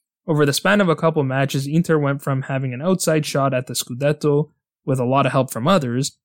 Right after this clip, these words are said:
to beginning to worry just a little bit about qualifying for the Champions League.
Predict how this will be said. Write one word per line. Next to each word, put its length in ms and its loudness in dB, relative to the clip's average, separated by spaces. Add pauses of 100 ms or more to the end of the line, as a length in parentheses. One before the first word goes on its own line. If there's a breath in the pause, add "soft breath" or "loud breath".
(140)
to 100 -2
beginning 460 4
to 100 0
worry 320 2
just 240 0
a 60 2
little 220 4
bit 360 0
about 380 0
qualifying 640 -8
for 240 -12
the 100 -12
Champions 540 -6
League. 280 -14